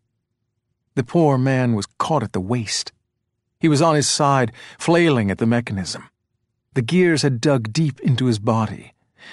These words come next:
Blood had soaked his clothing and was flowing onto the floor of the escalator pit. He wore a white shirt with a name badge on it, an employee of one of the stores, probably. Sachs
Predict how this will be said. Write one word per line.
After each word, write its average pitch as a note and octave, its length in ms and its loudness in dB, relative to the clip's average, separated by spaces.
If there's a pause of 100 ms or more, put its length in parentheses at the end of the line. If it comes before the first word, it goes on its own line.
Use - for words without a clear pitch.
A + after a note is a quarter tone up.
(140)
Blood C#3 380 2
had A2+ 140 -4
soaked - 420 -2
his B2 120 -4
clothing A#2+ 600 -2 (180)
and A#2 100 0
was A#2+ 120 0
flowing C3+ 420 0
onto A2+ 160 -2
the A2+ 80 -2
floor B2+ 400 -2
of G2+ 80 -2
the A2+ 140 0
escalator G2+ 500 -4
pit. - 300 -14 (720)
He E3+ 80 2
wore E3 220 4
a C#3+ 60 2
white C#3+ 360 0
shirt B2+ 400 -2
with A2+ 100 -2
a A#2+ 60 2
name B2 400 2
badge F2 340 -4
on F2+ 160 -4
it, F2 140 -12 (300)
an C3+ 100 0
employee B2+ 680 2
of E2 100 -6
one F#2 100 -4
of F2+ 60 -6
the G2+ 100 -6
stores, A2+ 420 -2
probably. F2+ 520 -12 (1120)
Sachs - 560 -4